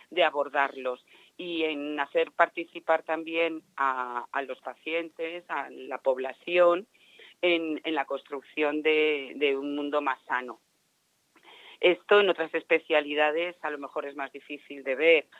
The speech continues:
porque en una consulta del hospital difícilmente van a conocer, ven a los pacientes que llegan de muchos sitios diferentes, y la medicina de familia da una visión mucho más global porque atiende a personas,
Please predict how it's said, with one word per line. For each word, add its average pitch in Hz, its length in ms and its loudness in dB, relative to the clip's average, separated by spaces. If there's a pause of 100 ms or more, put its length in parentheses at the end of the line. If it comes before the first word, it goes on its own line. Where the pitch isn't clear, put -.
(320)
porque 135 720 -2
en 131 80 -10
una 135 140 -4
consulta 139 580 -6
del 139 160 -4
hospital 143 580 -6
difícilmente 147 760 -8 (320)
van 151 180 2
a 143 80 2
conocer, 139 480 -6
ven 156 140 -4
a 156 80 0
los 151 160 -6
pacientes 151 560 -8
que 147 100 -10
llegan 147 280 -2
de 135 80 -8
muchos 151 320 -10
sitios 131 280 -10
diferentes, 143 600 -4 (380)
y 165 60 -8
la 160 140 2
medicina 147 500 -2
de 180 100 -2
familia 160 720 0
da 143 140 -4
una 147 160 -4
visión 147 460 -6
mucho 156 240 -6
más 147 180 -4
global 139 420 -2 (320)
porque 156 300 0
atiende 156 340 0
a 156 60 2
personas, 139 720 -8